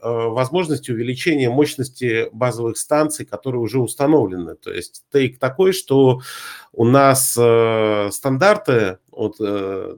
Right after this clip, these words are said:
требования к излучению, да, достаточно высокие. И если, по-,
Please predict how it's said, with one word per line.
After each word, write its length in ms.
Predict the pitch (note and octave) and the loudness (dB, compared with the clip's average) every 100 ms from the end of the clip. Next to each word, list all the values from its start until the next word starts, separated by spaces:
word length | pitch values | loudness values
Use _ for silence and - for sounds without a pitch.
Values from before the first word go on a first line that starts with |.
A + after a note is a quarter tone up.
| - | 0
требования 540 | D3 C#3+ B2 A2+ G#2+ | 4 4 4 0 -2
к 120 | - | -4
излучению, 680 | A2 A#2+ C3 G#3+ A3 F#3 G2+ | -8 -6 -4 -2 0 0 -2
да, 180 | G#2 D3+ | -2 -2
достаточно 560 | A#2+ - A2 - - | -2 -6 -8 -10 -6
высокие. 640 | A2 B2 - A#2 G2+ - - - - - - - | -2 -2 0 -2 -4 -10 -20 -20 -20 -20 -20 -8
И 120 | A#2 | -4
если, 1000 | B2 A2 C3 D#3+ - D3 C#3 C3+ B2+ A#2 | -2 0 2 2 4 6 6 6 4 2
по-, 60 | - | 0